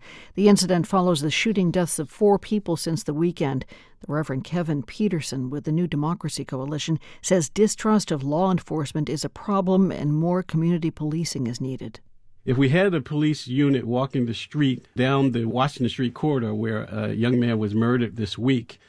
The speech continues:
Speaker 2: perhaps that would not have happened by having a presence there on that corridor, which is considered one of the most dangerous in the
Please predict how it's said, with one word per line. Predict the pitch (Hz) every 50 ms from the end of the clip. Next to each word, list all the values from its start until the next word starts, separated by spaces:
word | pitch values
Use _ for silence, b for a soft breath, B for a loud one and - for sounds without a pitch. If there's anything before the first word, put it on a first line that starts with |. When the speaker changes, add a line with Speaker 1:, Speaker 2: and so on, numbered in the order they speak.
| b b b
Speaker 2:
perhaps | - 127 - 113 170 175 170 170 - - - _ _
that | 117 139 143 139 120
would | 117 135 135 123
not | 127 123 120 120
have | 117 107
happened | - 135 131 120 - 107 101 104 101 -
by | - 113 113 113
having | 123 131 123 113 117 113 101 B B B B B B B -
a | 139 143 131
presence | - - - 139 127 107 123 110 - -
there | - 117 113 110 113 104
on | 110 117
that | 117 113 110 -
corridor, | - 170 151 135 131 139
which | 147 170 185 180 -
is | 196 -
considered | - 175 - 185 175 165 170
one | 170 170
of | 175 170
the | 175
most | 170 170 160 -
dangerous | 160 156 160 156 156 160 147 - 160
in | 156 156
the | 151 151 147